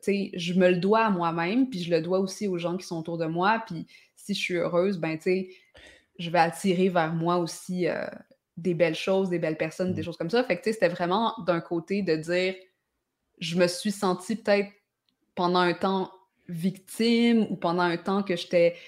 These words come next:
Speaker 1: euh, que, que je laissais les autres décider un peu de mon futur, de ce que j'allais
Speaker 2: Mm,
Speaker 1: faire, de ce que
Speaker 2: ok.
Speaker 1: j'allais devenir. Puis là, à un moment donné, ça a été une grosse réalisation. Non, genre, tu sais, comme, t'as vingt-cinq, vingt-six ans, peu importe l'âge que t'as,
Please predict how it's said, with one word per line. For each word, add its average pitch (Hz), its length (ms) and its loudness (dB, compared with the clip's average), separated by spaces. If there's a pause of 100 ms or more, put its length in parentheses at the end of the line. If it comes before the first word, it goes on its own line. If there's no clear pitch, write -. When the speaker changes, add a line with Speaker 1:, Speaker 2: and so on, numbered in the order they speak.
(240)
Speaker 1:
euh, 160 400 -2 (140)
que, 170 260 0
que 175 120 0
je 170 60 -4
laissais 175 260 2
les 165 260 0
autres 208 320 4
décider 196 480 0
un 190 100 2
peu 220 380 0 (260)
de 170 140 0
mon 160 140 0
futur, 269 640 4
de 170 100 4
ce 170 80 0
que 170 220 2
j'allais 160 280 4
Speaker 2:
Mm, 190 120 -4
Speaker 1:
faire, 233 320 6
de 170 80 0
ce 170 80 -4
que 170 60 -4
Speaker 2:
ok. 165 40 -2
Speaker 1:
j'allais 160 200 0
devenir. 196 580 0 (380)
Puis 196 100 0
là, 202 80 4
à - 20 4
un 208 40 4
moment 175 180 2
donné, 175 180 2
ça 226 120 0
a - 20 4
été 170 160 0
une 170 140 -2
grosse 185 240 0
réalisation. 170 500 -2
Non, 180 200 2
genre, 156 220 -2
tu 170 140 -6
sais, 165 40 -12
comme, - 300 -2 (720)
t'as 156 140 0
vingt-cinq, 175 440 0
vingt-six 170 340 -2
ans, 175 100 -2
peu 185 100 0
importe 202 400 0
l'âge 170 240 2
que 151 80 0
t'as, 233 340 4